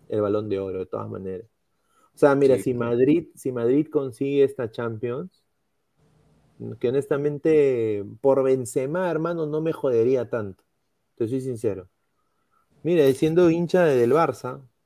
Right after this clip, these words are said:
Speaker 1: no me
Speaker 2: <laughs>
Speaker 1: jodería tanto, porque yo creo que Ma-, Benzema ha demostrado que es un caudillo. Ese, ese, ese sí es un caudillo. O sea, se, se metió el equipo al hombro, motivó a sus jugadores, Modric resucitó en el segundo tiempo.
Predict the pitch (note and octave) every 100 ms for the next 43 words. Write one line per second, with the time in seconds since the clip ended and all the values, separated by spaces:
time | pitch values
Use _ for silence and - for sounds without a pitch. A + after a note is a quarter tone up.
0 | _ A#2+ D#3+ D#3 C#3 B2 C#3+ C3+ D3+ C3+
1 | A#2+ A2+ C3+ C#3+ D#3+ E3 - C3+ B2 A#2
2 | A2 A2+ A#2 A#2 A2+ A#2+ A2+ A#2+ C3 D3+
3 | D#3 C#3 C#3 C#3 D3 B2+ - C#3 C#3+ D3
4 | C#3+ _ _ _ _ _ - C3+ B2 -
5 | D#3 C#3+ B2 G#2+ B2+ B2+ G2+ F#2 _ _
6 | _ _ A#2+ A#2+ D3 D#3 F#3 F#3+ F3 C#3+
7 | C#3+ D3+ C#3 A2+ A2 G2+ F2+ F2+ _ F#2+
8 | F#2+ C#3 C3 A#2 A#2+ - A#2+ A#2+ A2+ F#3+
9 | G3 D3+ D#3+ D#3+ C3 D3 F#3 F3+ E3 E3
10 | F3 _ _ - _ - B2 B2+ C#3+ D#3+
11 | D#3 C3 C3 B2 B2+ E3+ F3 D#3+ D#3+ C3+
12 | C3+ E3 F3 D#3+ D3+ - - A2 A#2 A2+
13 | A2 A#2+ D#3+ D#3 C#3 C3 C#3 C3 B2+ E3
14 | F3 D#3+ C#3 D3+ D#3